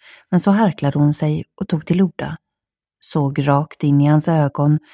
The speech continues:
när hon berättade att även hon hade förväntningar på en arbetsgivare.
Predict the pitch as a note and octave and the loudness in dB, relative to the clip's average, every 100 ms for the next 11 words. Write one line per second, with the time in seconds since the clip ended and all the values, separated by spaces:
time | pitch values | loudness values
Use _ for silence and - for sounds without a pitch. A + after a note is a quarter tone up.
0 | - _ F3+ F3 F#3 E3+ D3 - - D3 | -20 _ 2 6 6 4 0 -4 -4 -2
1 | C#3+ E3+ D#3 D#3+ G3 G#3 D3 C3+ - - | -2 -2 0 4 4 6 4 0 -12 -12
2 | - D3 D3 D3+ C#3+ C#3 D#3 C#3+ C#3+ C#3+ | -4 -2 0 2 2 0 0 2 2 0
3 | - C#3+ C#3 - D#3+ C#3 D3 - D#3 F#3 | 0 0 0 -2 -4 -2 -6 -2 0 0
4 | F#3+ D3+ | 0 -2